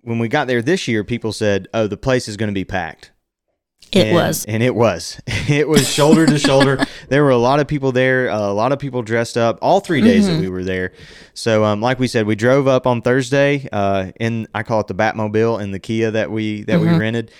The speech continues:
Speaker 1: 'cause it was solid black, and, uh, we tried to find a place to park. No parks. The only thing available was, like, a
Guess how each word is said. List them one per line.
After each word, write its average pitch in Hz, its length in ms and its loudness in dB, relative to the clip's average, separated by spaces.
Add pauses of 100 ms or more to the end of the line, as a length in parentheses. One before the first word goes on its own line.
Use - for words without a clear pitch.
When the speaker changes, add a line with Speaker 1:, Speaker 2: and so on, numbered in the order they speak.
(120)
Speaker 1:
'cause 104 160 -6
it 101 60 -2
was 95 100 -8
solid 113 340 -2
black, 107 500 -2
and, 95 400 -8
uh, 95 280 -6
we 101 100 -6
tried 120 240 -2
to 120 80 -4
find 110 240 -2
a - 40 -4
place 110 240 -2
to 98 60 -16
park. 151 380 0 (680)
No 92 140 -6
parks. 147 460 -2
The 107 180 -4
only 127 200 0
thing 120 640 -4
available 113 600 0
was, 104 180 -4
like, 101 300 -2
a 95 420 -2